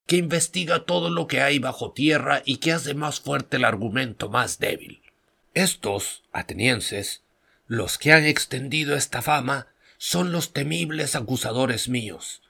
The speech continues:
pues los oyentes consideran que los que investigan eso no creen en los dioses. En efecto,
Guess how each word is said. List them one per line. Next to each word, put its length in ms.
pues 220
los 200
oyentes 580
consideran 760
que 180
los 260
que 120
investigan 760
eso 380
no 240
creen 400
en 160
los 220
dioses. 640
En 160
efecto, 680